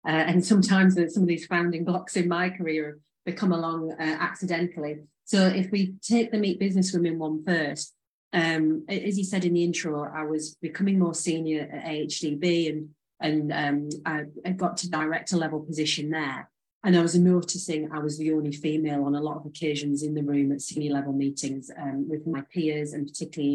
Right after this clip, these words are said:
in, in meat related, meat and livestock meetings. Um,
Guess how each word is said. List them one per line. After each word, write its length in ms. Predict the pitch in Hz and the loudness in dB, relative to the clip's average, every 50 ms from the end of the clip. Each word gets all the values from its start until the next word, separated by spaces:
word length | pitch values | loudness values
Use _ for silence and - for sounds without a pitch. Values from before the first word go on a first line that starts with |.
| 143 156 | 0 -2
in, 260 | 165 147 147 143 - - | -2 -2 -2 -4 -4 -4
in 140 | 160 151 | -4 -2
meat 200 | 151 151 151 156 156 | -2 -4 -4 -6 -8
related, 460 | 156 147 147 147 147 143 143 - 151 | -10 -10 -10 -10 -12 -10 -10 -8 -6
meat 160 | 151 156 151 151 | -4 -4 -4 -4
and 100 | 151 147 | -6 -8
livestock 340 | 147 143 - - - - | -8 -8 -8 -8 -8 -6
meetings. 640 | 160 151 151 156 151 - - - - - 175 - - - _ _ _ _ _ _ _ _ _ - | -4 -4 -4 -4 -6 -8 -8 -10 -12 -12 -12 -12 -14 -16 _ _ _ _ _ _ _ _ _ 0
Um, 640 | 165 160 160 160 156 156 156 151 151 151 - - | 2 2 2 2 2 2 2 0 -2 -6 -10 -14